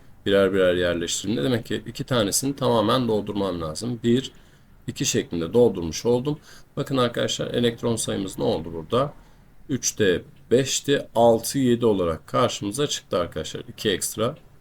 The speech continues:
elektron ilavesiyle. Bu sebepten dolayı cevabımız yirmi, yirmi yedi olarak karşımıza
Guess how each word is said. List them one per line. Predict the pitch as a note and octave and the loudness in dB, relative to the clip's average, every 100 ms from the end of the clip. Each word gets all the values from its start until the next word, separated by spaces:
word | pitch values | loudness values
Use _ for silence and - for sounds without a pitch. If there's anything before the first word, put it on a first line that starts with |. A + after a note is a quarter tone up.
| - - - - - | -20 -20 -20 -20 -6
elektron | C3+ - A#2+ C#3 G#2+ | -6 -4 -6 -6 -4
ilavesiyle. | G2 E2 D#2 - G2 C#3 - - - - | -2 -2 -2 -6 -6 -8 -10 -18 -18 -14
Bu | - | -6
sebepten | - C3+ - G2+ F#2+ | 0 0 0 -2 0
dolayı | A2+ G#2 B2 | 0 0 0
cevabımız | B2 A2+ G2+ F2+ C3+ C3 | 2 4 4 2 0 0
yirmi, | A#2 B2 G#2 G#2 D#3 D#3+ | 0 2 2 0 -2 -2
yirmi | A#2 A#2 A#2+ | 0 2 2
yedi | A2+ | 2
olarak | G#2+ F#2 E2 E2 | 2 0 -2 -2
karşımıza | A#2+ A#2+ G2+ F#2+ F2+ C3+ | 0 0 0 -8 -8 -8